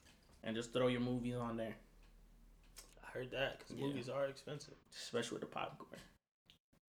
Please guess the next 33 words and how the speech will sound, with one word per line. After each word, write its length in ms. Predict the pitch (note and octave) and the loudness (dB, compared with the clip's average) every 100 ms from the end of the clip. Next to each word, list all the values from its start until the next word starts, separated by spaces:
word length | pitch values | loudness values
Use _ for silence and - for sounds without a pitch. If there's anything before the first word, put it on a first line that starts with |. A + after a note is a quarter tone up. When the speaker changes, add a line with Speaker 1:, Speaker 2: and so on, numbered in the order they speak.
| C3+ | -10
Speaker 2:
With 120 | C3 - | -8 -10
the 60 | - | 0
po-, 160 | D3 D3+ | 2 4
with 120 | C#3+ | 4
the 100 | C3 | 4
large 400 | C3+ C3 C3 - | 6 4 4 0
Speaker 1:
Oh, 60 | G#2+ | 4
Speaker 2:
popcorn. 420 | C3 D3+ - D#3+ | 6 6 4 2
Speaker 1:
yeah, 80 | G2 | 2
you 60 | G#2 | 2
gotta 160 | A#2+ A#2 | 4 4
get 100 | G#2 | 2
the 60 | - | -4
large 220 | A2 - | -6 -6
popcorn. 340 | - - A#2 - - - | -6 -6 -8 -10 -10 0
Speaker 2:
Yeah. 60 | D3+ | 12
Speaker 1:
But 220 | E3 D#3 | 12 12
we 100 | C#3+ | 12
also 320 | E3 E3+ F3 | 12 12 12
want 220 | E3 D#3+ - - | 10 8 6 8
to 480 | D#3+ D3+ D3 C#3+ C#3+ - - - | 10 12 10 6 2 -4 -20 -20
say 260 | - C#3+ C#3 | 2 10 12
our 380 | C3 B2+ A#2 C3 - | 12 10 8 4 4
hearts 300 | C3 C3+ C3 | 6 6 6
and 100 | C#3 | 2
prayers 640 | C#3 C#3 C#3 C3+ C3 - - - - - | 6 8 10 8 6 0 -8 -14 -20 0
for 180 | C#3 C3+ | 6 8
the 80 | B2 | 6
people 400 | C3 B2+ A#2+ - | 4 4 4 4
of 500 | C3 C3 B2+ A#2+ A#2+ - - - | 6 8 8 4 0 -10 -20 -4
Texas 580 | - C#3 B2+ B2 G#2+ - - | 8 8 8 2 -2 -4 4
once 260 | B2+ C3 | 6 6
again. 380 | B2+ A#2 B2+ G#2+ | 4 6 8 6